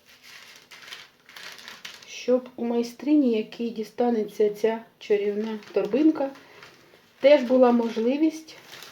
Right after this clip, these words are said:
спробувати себе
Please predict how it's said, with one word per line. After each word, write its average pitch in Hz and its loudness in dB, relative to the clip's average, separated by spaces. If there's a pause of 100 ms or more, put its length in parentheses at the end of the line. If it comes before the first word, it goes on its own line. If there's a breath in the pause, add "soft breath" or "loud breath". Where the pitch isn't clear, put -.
(1120)
спробувати 247 2
себе 220 2